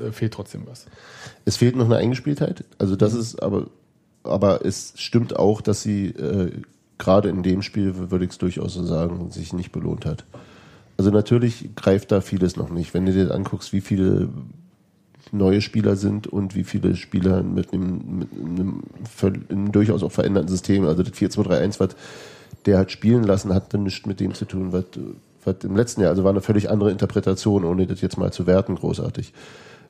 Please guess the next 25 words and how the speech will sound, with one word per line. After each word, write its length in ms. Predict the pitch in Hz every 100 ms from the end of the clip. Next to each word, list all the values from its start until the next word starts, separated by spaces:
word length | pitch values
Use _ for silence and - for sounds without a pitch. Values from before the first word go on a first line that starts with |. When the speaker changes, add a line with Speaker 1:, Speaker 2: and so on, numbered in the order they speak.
| _
Speaker 2:
Ähm, 380 | - 87 87 90 - _ _ _ -
da 120 | 87
fehlt's 480 | - - - 107 113
noch 160 | 107 104
an 220 | 95 92
Eingespieltheit 680 | 82 98 - 95 90 - -
und, 360 | 90 90 - -
äh, 240 | 95 90 95 - _ _ _ -
sicherlich 420 | 90 87 82 82
auch. 200 | 80 80
Also 180 | 76 90
da 80 | 92
ist 160 | 101 107
noch 100 | 98
nicht, 300 | 92 - 101
da, 100 | 92
da 180 | 92
klappt 320 | 87 - 101 -
auch 80 | -
vieles 320 | - 95 92
noch 100 | 87
nicht 160 | 92
so 120 | - 92
richtig 360 | 85 - 95
gut. 240 | - 76